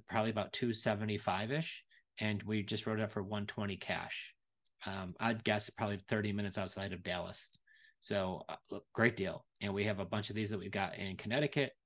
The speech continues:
a couple in Florida, New York, South Carolina. They're giving us big, big discounts, so cash works. So you could wholesale that deal. Um, our preferred method is to just buy it,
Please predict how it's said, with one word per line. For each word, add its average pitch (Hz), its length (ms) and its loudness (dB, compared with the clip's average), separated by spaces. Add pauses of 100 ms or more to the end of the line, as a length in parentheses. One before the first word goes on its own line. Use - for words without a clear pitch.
(540)
a - 40 -12
couple 110 240 0
in 98 260 0
Florida, 110 580 2 (240)
New 104 120 0
York, 101 420 2
South - 300 -2
Carolina. 95 520 0 (800)
They're 110 100 4
giving 131 300 8
us - 100 2
big, 107 300 2
big 110 180 4
discounts, 117 640 2
so 98 160 4
cash 104 400 6
works. 85 340 0
So - 140 -2
you 107 100 4
could 107 120 0
wholesale 147 400 8
that 139 160 12
deal. 127 340 6 (580)
Um, 101 300 2 (140)
our 147 220 12
preferred 120 320 6
method 98 280 4
is 101 140 2
to 87 140 0 (100)
just 110 260 0
buy 92 200 6
it, 117 240 2